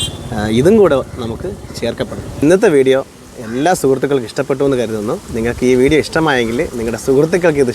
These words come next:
ഷെയർ ചെയ്ത് കൊടുക്കുക. ഇതുപോലെയുള്ള നല്ല നല്ല ട്രെൻഡിങ് കണ്ടന്റുകൾ നിങ്ങളിലേക്ക് എത്തിക്കാൻ ഞങ്ങൾ ശ്രമിക്കുന്നതായിരിക്കും. ഇതുപോലെയുള്ള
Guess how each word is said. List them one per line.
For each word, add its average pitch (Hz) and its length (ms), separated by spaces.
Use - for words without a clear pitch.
ഷെയർ 131 220
ചെയ്ത് 165 180
കൊടുക്കുക. 110 280
ഇതുപോലെയുള്ള 143 500
നല്ല 123 140
നല്ല 143 140
ട്രെൻഡിങ് 156 400
കണ്ടന്റുകൾ 135 380
നിങ്ങളിലേക്ക് 131 420
എത്തിക്കാൻ 131 300
ഞങ്ങൾ 123 180
ശ്രമിക്കുന്നതായിരിക്കും. 127 760
ഇതുപോലെയുള്ള 139 520